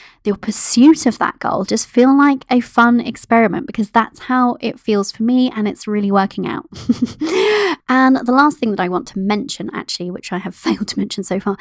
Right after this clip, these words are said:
is making time for this. So I know, I know we have lots of demands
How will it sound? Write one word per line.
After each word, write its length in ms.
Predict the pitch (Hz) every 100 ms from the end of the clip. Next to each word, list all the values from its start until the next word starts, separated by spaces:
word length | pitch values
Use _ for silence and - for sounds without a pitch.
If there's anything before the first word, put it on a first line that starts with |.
| - - -
is 200 | 240 226
making 1040 | 208 214 226 262 277 - 269 262 262 247 -
time 560 | - - 240 247 254 254
for 140 | -
this. 200 | 220 165
So 180 | - 220 196
I 80 | 226
know, 540 | 220 226 233 240 208
I 80 | 196
know 160 | 208
we 80 | 214
have 260 | 220 214 202 - - -
lots 200 | 240 -
of 80 | 269
demands 640 | 269 247 240 233 233 -